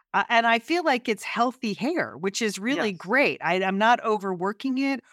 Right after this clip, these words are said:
Speaker 1: or overusing the products. They all work together, Liz. That's because at Prose, you get, you take that personal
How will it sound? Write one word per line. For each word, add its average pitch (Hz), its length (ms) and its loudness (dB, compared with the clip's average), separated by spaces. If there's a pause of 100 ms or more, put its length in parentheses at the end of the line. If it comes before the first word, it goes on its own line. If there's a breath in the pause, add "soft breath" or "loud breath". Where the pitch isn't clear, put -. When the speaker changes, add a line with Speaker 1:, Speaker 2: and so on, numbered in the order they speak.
(160 soft breath)
Speaker 1:
or 185 140 -2
overusing 202 760 0
the 262 60 0
products. 269 600 0
They 190 160 -2
all 196 260 2
work 196 220 -2
together, 196 440 2
Liz. 147 280 -6 (320 soft breath)
That's 226 320 6
because 208 400 -2 (100)
at 185 160 -2
Prose, 214 560 0 (260)
you 190 160 -2
get, 220 240 0 (120)
you 202 160 -6
take 240 260 0
that 208 200 6 (140)
personal 185 600 -2